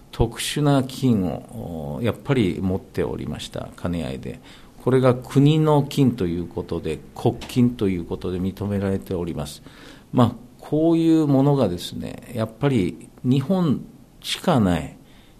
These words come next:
日本特有のオリジナルに基づいた素晴らしい食品であるということ、そしてこの日本の平均寿命がもう世界で一番である。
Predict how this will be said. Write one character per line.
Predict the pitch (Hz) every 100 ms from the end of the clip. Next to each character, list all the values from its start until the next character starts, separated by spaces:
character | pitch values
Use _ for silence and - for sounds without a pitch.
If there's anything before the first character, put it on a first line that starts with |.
| -
日 | 131
本 | 135 170 123
特 | - 131 - -
有 | 80 78 78
の | 80 73 - -
オ | -
リ | 143 170
ジ | 165 160
ナ | 165
ル | 147 135
に |
基 | 123 120 123
づ | 135 127
い | 123
た | 127 104
素 | - 120
晴 | 156
ら | 165
し | 165 196
い |
食 | 147 139 120
品 | 107
で | 98
あ | 101
る |
と | 98 -
い |
う | 85
こ | 80
と、 | - - - - - - -
そ | - 147
し | 139
て | - 170 160
こ | 156 143
の | 147
日 | 135 135
本 | 127 156 151
の | 151 175 208 - - - - - - - - - - - - - - - -
平 | - 123
均 | 120 131 123
寿 | 120
命 | 113 92 78
が | 76 - - - -
も | 160 147 120
う |
世 | - 139
界 | 131 143 110
で | 92
一 | 87 87 -
番 | 107 104 82
で | 67
あ | 52
る。 | 50